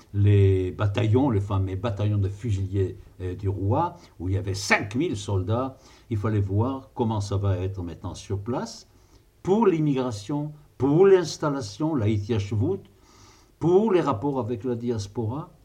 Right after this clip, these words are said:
pour les problèmes économiques, tout cela qui va prendre du temps,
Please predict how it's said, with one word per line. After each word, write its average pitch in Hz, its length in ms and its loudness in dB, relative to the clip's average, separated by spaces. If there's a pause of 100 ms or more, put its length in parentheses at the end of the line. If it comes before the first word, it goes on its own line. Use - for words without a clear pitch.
(400)
pour 202 380 6
les 185 60 6
problèmes 135 400 -2
économiques, 113 640 0 (260)
tout 160 120 -4
cela 143 540 -2 (440)
qui 131 140 -6
va 107 200 -2
prendre 101 640 -4 (140)
du 101 340 0
temps, 160 420 0